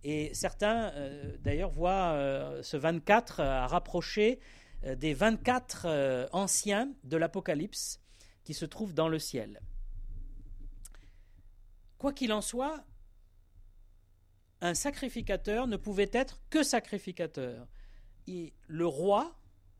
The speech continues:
n'avait pas le droit d'être prêtre. Voilà. Il n'y a pas de roi qui était prêtre après Moïse. David était roi. Il venait de quelle tribu, David ?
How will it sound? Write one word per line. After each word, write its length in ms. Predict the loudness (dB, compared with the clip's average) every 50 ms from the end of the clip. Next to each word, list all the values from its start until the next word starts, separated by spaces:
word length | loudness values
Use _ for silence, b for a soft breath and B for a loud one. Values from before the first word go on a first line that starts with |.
| -20 -20 -20 -20 -12 -4
n'avait 280 | 0 2 4 4 4 2
pas 220 | 2 2 2 4
le 160 | 4 4 4
droit 320 | 2 2 2 4 2 2 2
d'être 480 | 2 0 0 0 0 -2 -10 -18 -20 -20 -20 -20 -20 -20 -20 -16 -10
prêtre. 460 | -4 -4 -4 -4 -6 -18 -20 -20 -20 -20 -20 -20 -20 -20 -20 -20 -20 -20 -20 -20 _ -20 -20
Voilà. 160 | -18 -18 -14 -8
Il 100 | -6 -4
n'y 120 | 0 0 0
a 140 | 0 -2 b b b b b b
pas 160 | b 0 0 0
de 120 | 2 0
roi 420 | -2 -2 -2 -4 -4 -4 -4 -6 -10
qui 100 | -8 -8
était 200 | -8 -6 -8 -12
prêtre 480 | -10 -6 -4 -4 -4 -4 -6 -16 -20 -20 _ _ _ -8
après 320 | -8 -8 -6 -2 -2 -2 -2
Moïse. 500 | -2 -2 -2 -2 -4 -4 -6 -8 -14 b b b b b b -4
David 480 | 0 0 0 0 0 0 0 2 2
était 240 | 0 0 0 -2 -4
roi. 400 | -2 2 4 4 4 4 2 -2 b b b b b
Il 80 | -4
venait 280 | 0 0 2 2 2 2
de 120 | 0 -2
quelle 240 | 0 2 2 2 2
tribu, 340 | 0 -4 -4 -4 -4 -4 -2
David ? 480 | -2 -2 -2 -2 -6 -6 -6 -6 -8